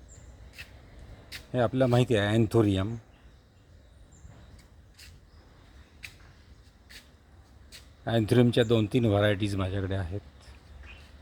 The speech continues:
दोन रंगाची अँथोरियम माझ्याकडे आहेत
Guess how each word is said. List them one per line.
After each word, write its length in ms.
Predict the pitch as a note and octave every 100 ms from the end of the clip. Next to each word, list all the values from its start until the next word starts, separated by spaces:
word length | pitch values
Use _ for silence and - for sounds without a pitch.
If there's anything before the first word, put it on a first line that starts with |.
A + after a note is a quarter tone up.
| - - - - - - - - - - - -
दोन 280 | G#2 A2 G2+
रंगाची 760 | G2+ G2 G#2+ - - A2+ A2 A2 - -
अँथोरियम 440 | G#2+ F2+ G#2 G2+
माझ्याकडे 360 | F#2 F2+ G2 F#2+
आहेत 200 | F2+